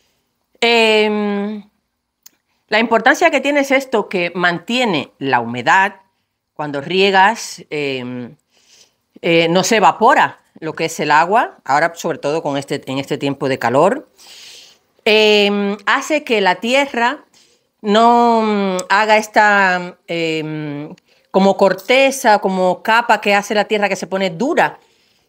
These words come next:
Y claro, eso para las plantas, imaginaros que, mm, la raíz, em, necesita que la tierra esté suelta para poder extenderse, para poder ampliarse, para poder absorber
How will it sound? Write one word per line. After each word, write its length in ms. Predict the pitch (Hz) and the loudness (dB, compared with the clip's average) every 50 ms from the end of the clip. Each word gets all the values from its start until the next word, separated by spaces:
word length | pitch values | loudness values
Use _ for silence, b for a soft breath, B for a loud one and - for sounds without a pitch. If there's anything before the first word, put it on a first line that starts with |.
| _ - | _ -4
Y 140 | 226 196 | -4 -2
claro, 360 | 202 - 208 240 311 311 240 - | 0 2 2 2 2 0 0 0
eso 260 | 208 202 202 262 233 | -2 -2 -2 -2 -2
para 160 | 220 233 214 | -2 0 0
las 180 | 196 190 180 - | 0 -2 -4 -4
plantas, 720 | - 226 208 214 226 233 - 247 269 302 294 - - - _ _ _ _ _ _ _ _ _ _ | -2 -2 0 0 0 0 0 0 0 0 -2 -6 -14 -20 _ _ _ _ _ _ _ _ _ _
imaginaros 680 | - 196 185 185 180 208 208 202 202 214 247 277 277 - | -6 -2 0 0 2 2 2 2 2 2 2 2 0 0
que, 360 | - - 226 202 190 190 185 185 | -2 0 2 2 4 4 2 0
mm, 380 | 185 185 180 180 180 180 - | 0 -2 -4 -4 -6 -4 -2
la 120 | 175 165 147 | -2 -2 -2
raíz, 760 | 143 160 156 151 170 202 240 247 262 311 339 339 - - _ _ _ _ _ _ _ _ - - | 0 0 0 2 2 2 0 0 -2 -2 -4 -6 -12 -16 _ _ _ _ _ _ _ _ -8 -2
em, 640 | 208 190 185 180 180 180 180 180 180 175 175 180 | 0 2 4 4 4 2 2 0 0 -2 -2 -2
necesita 640 | 180 190 190 190 - - - - 240 269 277 330 311 294 | 0 0 0 0 -2 -4 -4 -2 -2 0 2 2 2 2
que 100 | 240 202 | 2 0
la 160 | 180 165 165 | 0 0 0
tierra 240 | 175 180 180 190 190 | -2 -2 -2 -2 -4
esté 240 | 180 - - 185 | -4 -4 -6 -6
suelta 600 | 156 - - 196 196 208 180 - - - 113 - b b b b b b b _ | -6 -2 0 2 2 2 2 0 -4 -6 -8 -8 b b b b b b b _
para 240 | - 160 143 135 - | -2 0 0 0 0
poder 360 | 139 131 123 131 139 147 156 | -2 -4 -2 0 0 0 0
extenderse, 1000 | - 139 - - 143 139 143 156 220 254 262 262 254 262 254 - - 240 240 233 | 0 -2 -2 -4 -4 -2 0 0 2 4 4 2 2 0 -4 -4 -2 -2 -2 -2
para 260 | - 165 135 127 123 | -2 -2 -2 -2 -4
poder 580 | - 120 113 120 131 135 139 131 131 123 120 b b b b b b | -8 -8 -8 -6 -6 -6 -6 -8 -8 -12 -14 b b b b b b
ampliarse, 760 | - 143 135 131 - 180 185 196 214 233 240 247 - 285 294 | -4 -4 -4 -2 0 2 2 4 4 4 2 0 -2 -4 -2
para 260 | 294 247 196 156 139 | 0 0 0 0 -2
poder 200 | - 147 139 143 | -2 -4 -4 -4
absorber 760 | 156 147 - - - 160 139 135 139 156 175 196 240 285 277 | -4 -6 -8 -8 -8 -8 -6 -4 -2 0 0 -2 -2 -6 -12